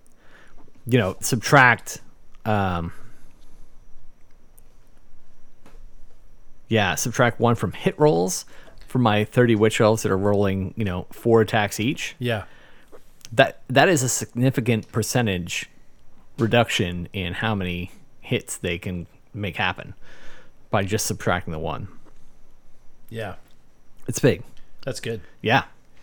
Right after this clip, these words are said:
Speaker 1: All right, the next one, Blade of Folded Shadows. The blade is forged from weightless darkness. Pick one of the bearer's melee weapons to be a blade of folded shadows. Add one to hit rolls for this weapon.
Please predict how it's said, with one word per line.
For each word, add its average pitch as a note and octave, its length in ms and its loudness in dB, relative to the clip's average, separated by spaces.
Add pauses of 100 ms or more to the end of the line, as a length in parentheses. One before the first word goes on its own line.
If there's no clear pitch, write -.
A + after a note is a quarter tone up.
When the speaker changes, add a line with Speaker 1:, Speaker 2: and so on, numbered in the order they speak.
(760)
Speaker 1:
All A#2+ 100 8
right, C3+ 80 8
the A#2 80 4
next C3 200 4
one, A2 180 4
Blade A#2+ 320 8
of A2+ 100 2
Folded B2 400 6
Shadows. G2+ 560 4
The G#2+ 120 -2
blade B2+ 280 6
is B2 140 4
forged A#2 560 6
from F#2+ 480 0 (100)
weightless A2+ 580 0
darkness. G#2+ 680 -2 (480)
Pick - 160 -2
one F#3 120 8
of F#3 40 6
the D#3+ 80 8
bearer's B2+ 580 10
melee A2+ 420 4
weapons A2+ 560 0
to A#2 100 0
be A2 220 2
a G2 80 2
blade A2+ 420 4
of G#2+ 100 0
folded A2+ 420 4
shadows. F#2 560 2 (100)
Add A#2 260 6
one B2+ 220 6
to A2 100 0
hit - 260 2
rolls F2+ 400 0
for - 160 -4
this F2+ 220 -6
weapon. F#2+ 400 -6